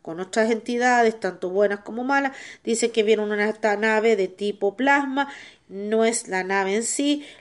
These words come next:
lo que están viendo es la ionización que ocurre en la atmósfera cuando la presencia del motor de una, de esta tipo nave estelar, que son los pleiadianos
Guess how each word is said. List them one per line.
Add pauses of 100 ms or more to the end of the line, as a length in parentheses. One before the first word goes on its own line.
lo
que
están
viendo
es
la
ionización
que
ocurre (300)
en
la
atmósfera (320)
cuando
la
presencia
del
motor
de
una,
de
esta
tipo
nave
estelar,
que
son
los
pleiadianos